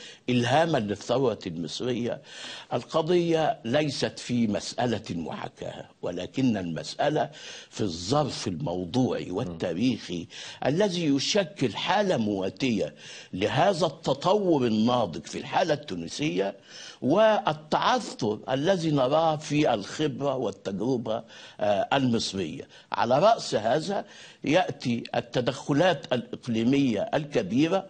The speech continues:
صحيح أن كانت هناك أيضًا تدخلات إقليمية في الحالة التونسية، ولكنها فشلت فشلًا ذريعًا. بالتأكيد على أن هذه الحالة الناضجة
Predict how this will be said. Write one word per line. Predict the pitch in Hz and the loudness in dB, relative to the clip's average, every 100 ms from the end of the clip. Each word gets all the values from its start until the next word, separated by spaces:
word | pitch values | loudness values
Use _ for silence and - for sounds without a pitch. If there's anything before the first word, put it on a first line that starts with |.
| - - - | -14 -20 -12
صحيح | - 120 185 190 143 - | -2 0 4 4 2 0
أن | 123 120 117 | 2 2 2
كانت | - 139 120 - | 2 2 2 0
هناك | 117 123 120 - | 0 0 0 0
أيضًا | 143 120 | 2 2
تدخلات | 110 107 98 - 117 120 117 - | 0 -4 -4 -4 0 2 0 -2
إقليمية | 101 - 110 117 123 110 | -10 -4 -2 0 2 0
في | 110 | -2
الحالة | 85 110 117 113 | -4 -2 -2 -2
التونسية، | - 113 101 104 165 165 147 123 - - - | -4 -6 -6 -4 -2 2 0 0 -8 -18 -6
ولكنها | - 110 107 120 123 117 107 | -2 0 2 2 2 2 0
فشلت | - 202 - 170 131 | 0 0 2 0 0
فشلًا | 143 135 120 101 | -2 -2 -2 -2
ذريعًا. | 95 82 95 98 113 - 160 - - - - - 139 | -4 -4 -2 0 -2 -2 -6 -8 -18 -18 -8 0 0
بالتأكيد | - 123 - 156 165 110 | 0 -2 0 0 2 0
على | 101 107 | 0 -2
أن | 101 - 139 127 | -2 0 0 2
هذه | 107 104 123 135 120 95 | 0 2 0 2 -2 -4
الحالة | - 131 147 131 | -2 0 2 2
الناضجة | 104 98 87 135 165 196 | 0 -2 0 0 2 -2